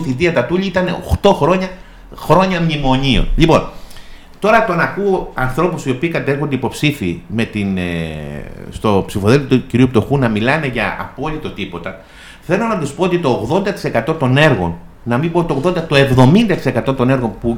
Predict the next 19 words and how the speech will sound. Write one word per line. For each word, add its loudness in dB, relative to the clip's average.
γίνονται 0
αυτή -2
τη -4
στιγμή -2
στην -6
Κορινθία, 2
δεν -2
μιλάω -2
για -6
άλλους -8
νομούς, -8
στην -2
Κορινθία, 0
είναι -4
έργα 4
τα 2
οποία 2
είχαν 0
είτε 0